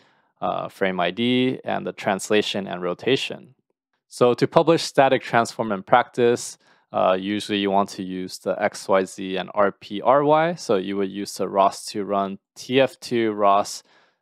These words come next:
uh, static transform publisher, and you could specify using the dash dash X,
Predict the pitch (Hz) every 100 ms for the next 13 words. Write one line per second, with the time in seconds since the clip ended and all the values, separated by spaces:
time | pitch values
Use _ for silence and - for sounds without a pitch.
0 | - 95 92 - - 101 98 - 107 98
1 | - 95 95 123 127 - 123 117 117 104
2 | 92 95 - 95 - 95 92 98 - 95
3 | 92 95 92 98 95 95 95 104 _ _
4 | _ _ 113 104 - - 104 95 92 -
5 | - 131 135 135 - -